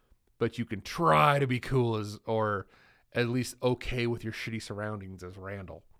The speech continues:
<laughs> from Lurks. <laughs> You know, you can try to be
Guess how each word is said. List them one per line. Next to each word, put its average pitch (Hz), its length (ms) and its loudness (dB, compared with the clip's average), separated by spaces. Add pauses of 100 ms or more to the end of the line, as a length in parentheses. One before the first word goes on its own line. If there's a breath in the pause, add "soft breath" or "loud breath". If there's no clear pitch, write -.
(240)
<laughs> - 380 -18
from 131 260 0
Lurks. 117 520 0 (160 loud breath)
<laughs> - 160 -16
You 165 180 8
know, 180 360 4 (440 loud breath)
you 147 160 0
can 135 180 -2
try 175 440 -2
to 143 80 0
be 123 440 -2